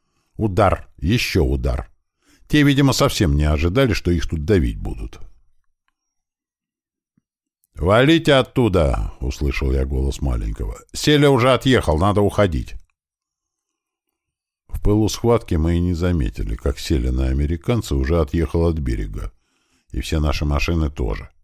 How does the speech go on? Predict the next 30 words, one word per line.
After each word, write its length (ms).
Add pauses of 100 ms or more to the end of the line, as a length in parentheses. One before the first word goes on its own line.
(1080)
Пацаны 460
так 260
цепью 380
и 40
отступали 580
назад, 480 (140)
не 180
давая 420
приближаться 640
к 60
себе 280
речным 440
жителям. 500 (1600)
Сбив 460
несколько 500
чудовищ, 600
я 120
воткнулся 540
в 60
двоих 380
моржей. 540 (1040)
Судя 300
по 220
ударам 400
по 140
кузову 460
во 140
время 280
нашего 500
ралли, 480